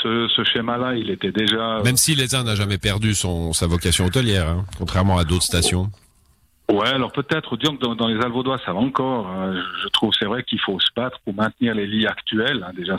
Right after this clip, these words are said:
Speaker 1: ça, en tout cas, les, puis surtout aussi les maintenir au, dans un positionnement qui corresponde à la destination touristique. Mais à part ça, euh, je, j'entends, c'est, c'est depuis que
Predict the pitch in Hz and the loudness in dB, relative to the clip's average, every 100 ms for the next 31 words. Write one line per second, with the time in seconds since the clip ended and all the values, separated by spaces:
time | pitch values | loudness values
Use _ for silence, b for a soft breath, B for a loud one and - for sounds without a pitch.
0 | - 113 127 90 - - 107 92 92 90 | 0 0 0 -2 -4 0 2 2 0 -2
1 | - 95 92 98 - - 117 107 - 117 | -2 0 2 2 0 0 -2 0 0 0
2 | 98 98 101 113 98 87 85 85 B B | -2 -4 -4 -2 -2 -2 -4 -4 B B
3 | B B 104 95 92 - 104 101 - 107 | B B 0 2 0 0 0 0 0 -2
4 | 107 95 - 101 104 - 110 98 85 95 | -2 -4 -4 -2 -4 -2 -2 0 0 -2
5 | - 107 101 - - 95 92 - 143 147 | -2 -2 0 -2 -2 0 0 0 -2 -4
6 | - B B B B B B 110 - 123 | -12 B B B B B B 0 0 -4
7 | - 120 131 139 85 92 90 98 110 101 | -2 0 0 -2 -4 -4 -2 0 0 2
8 | 104 - - - 98 90 - 98 - - | 0 0 -2 0 -2 -2 -2 -2 -2 -4
9 | - 143 - 117 101 | 0 0 0 -2 -2